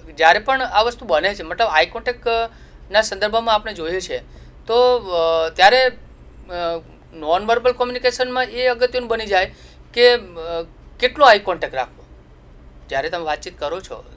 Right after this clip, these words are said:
તમારે, ધારો કે તમારે વધારે, તમારે કોમ્યુનિકેશન વધારે ઇફેક્ટિવ બનાવવું છે તો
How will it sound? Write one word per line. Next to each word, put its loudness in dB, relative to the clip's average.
તમારે, -2
ધારો 0
કે -12
તમારે -4
વધારે, -4
તમારે 0
કોમ્યુનિકેશન -8
વધારે -4
ઇફેક્ટિવ -12
બનાવવું -4
છે -16
તો 0